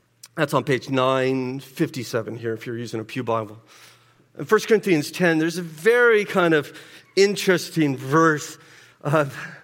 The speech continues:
that raises all sorts of questions, but, uh, we won't be able to answer all of them. But look in verse sixteen, First Corinthians ten, verse sixteen.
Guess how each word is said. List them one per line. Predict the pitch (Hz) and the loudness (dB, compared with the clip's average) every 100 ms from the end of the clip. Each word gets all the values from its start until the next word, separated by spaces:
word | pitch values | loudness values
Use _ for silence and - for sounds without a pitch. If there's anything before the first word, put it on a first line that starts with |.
| _ _ _ _ _ _ _ _ | _ _ _ _ _ _ _ _
that | - 143 151 151 | -2 2 2 0
raises | 151 190 160 135 | 2 2 2 0
all | 165 156 | 0 0
sorts | 170 135 | -2 -6
of | 123 | -4
questions, | 131 - 127 117 | -4 -2 -6 -4
but, | 127 - - | -6 -8 -18
uh, | 127 120 120 | -16 -10 -2
we | 151 | 0
won't | 139 | 0
be | 120 | -2
able | 123 | -2
to | 123 | -2
answer | 135 131 | -4 -2
all | 123 123 | -2 -2
of | |
them. | 120 117 | -4 -8
But | - 135 | -10 -8
look | 170 | -4
in | 147 | -4
verse | 123 - | -4 -8
sixteen, | 139 - 123 113 110 | -14 -16 -14 -12 -12
First | - 143 | -14 -8
Corinthians | 143 131 120 | -8 -8 -12
ten, | - 117 | -12 -12
verse | 117 | -12
sixteen. | - - - 117 | -16 -20 -20 -20